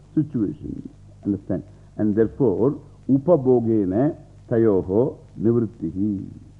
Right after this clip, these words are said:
Prarabdhasya karmanaha. Consisting of punya and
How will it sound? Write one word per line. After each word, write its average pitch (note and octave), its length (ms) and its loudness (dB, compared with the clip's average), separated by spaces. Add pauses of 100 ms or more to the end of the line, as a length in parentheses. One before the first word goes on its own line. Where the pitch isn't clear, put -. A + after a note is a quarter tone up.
(140)
Prarabdhasya A2 800 0 (340)
karmanaha. F#2+ 600 -4 (320)
Consisting C3 500 -2
of C#3 160 -2
punya A#2+ 480 2
and F3 140 2